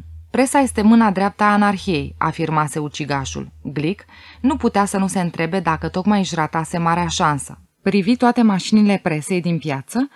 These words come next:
și o văzu pe Macri urmărind cuplul misterios. Ceva îi spunea însă că șansele lui nu se sfârșiseră.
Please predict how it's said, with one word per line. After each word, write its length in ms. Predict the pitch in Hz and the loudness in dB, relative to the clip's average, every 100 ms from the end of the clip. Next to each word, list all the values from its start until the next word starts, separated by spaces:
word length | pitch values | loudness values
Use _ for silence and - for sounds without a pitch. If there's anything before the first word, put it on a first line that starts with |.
| - - - | -20 -20 -6
și 140 | - | 2
o 80 | 240 | 4
văzu 260 | 233 240 | 6 4
pe 140 | 339 220 | 2 4
Macri 360 | 202 214 240 | 4 4 2
urmărind 520 | 220 202 180 175 196 202 | 2 2 2 4 2 2
cuplul 360 | 175 - 185 | -4 0 2
misterios. 800 | 190 185 - 202 196 156 - - _ _ _ _ _ _ _ _ | 2 0 -2 0 2 0 -4 -18 _ _ _ _ _ _ _ _
Ceva 280 | 180 175 | 0 2
îi 80 | 202 | 2
spunea 420 | 202 - 180 180 | 2 -2 0 2
însă 240 | 185 - 185 | 0 0 -4
că 140 | 180 | -2
șansele 540 | 170 202 202 190 175 170 | -2 0 0 -2 -2 0
lui 340 | 175 185 165 _ _ | 0 -2 -4 _ _
nu 180 | 208 | 0
se 180 | 220 180 | 0 -2
sfârșiseră. 920 | 156 - 143 - 143 - 147 143 131 | -4 -6 -8 -8 -12 -10 -8 -8 -12